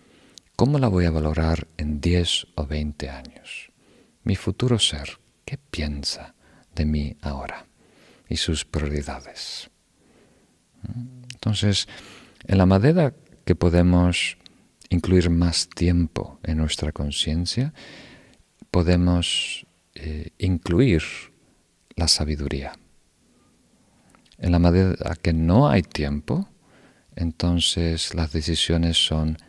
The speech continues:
reacciones, ¿verdad? Reacciones por nuestros patrones y condicionamiento. Entonces, ten fe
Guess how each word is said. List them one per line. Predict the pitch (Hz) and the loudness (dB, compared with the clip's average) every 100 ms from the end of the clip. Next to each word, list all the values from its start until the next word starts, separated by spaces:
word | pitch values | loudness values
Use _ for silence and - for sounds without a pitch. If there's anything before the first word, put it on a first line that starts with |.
| _ _ - | _ _ -12
reacciones, | 73 82 78 69 - - - - - - - - _ _ _ _ _ _ _ _ _ | -4 -2 -2 -6 -6 -8 -8 -14 -20 -18 -18 -20 _ _ _ _ _ _ _ _ _
¿verdad? | - - 92 - - - | -20 -18 -18 -16 -20 -10
Reacciones | 80 76 - 80 78 - | -6 -6 -4 -2 -4 -6
por | 82 78 | -6 -6
nuestros | 73 - 80 73 - - - _ | -6 -6 -6 -6 -10 -20 -20 _
patrones | - 73 - 73 69 67 - - - | -8 -6 -4 -4 -4 -6 -8 -10 -10
y | - | -10
condicionamiento. | - 71 71 - 69 71 71 73 - - _ _ _ _ _ _ _ _ _ _ - _ _ _ _ _ - _ - | -6 -6 -6 -8 -10 -12 -14 -16 -18 -20 _ _ _ _ _ _ _ _ _ _ -20 _ _ _ _ _ -20 _ -4
Entonces, | 95 85 90 87 87 80 - - - - - - - _ _ | -4 0 0 2 2 0 -4 -14 -18 -18 -20 -20 -20 _ _
ten | - 92 95 92 | 2 4 4 2
fe | - - - - 104 92 73 69 - | -4 -10 -10 2 4 6 2 -4 -16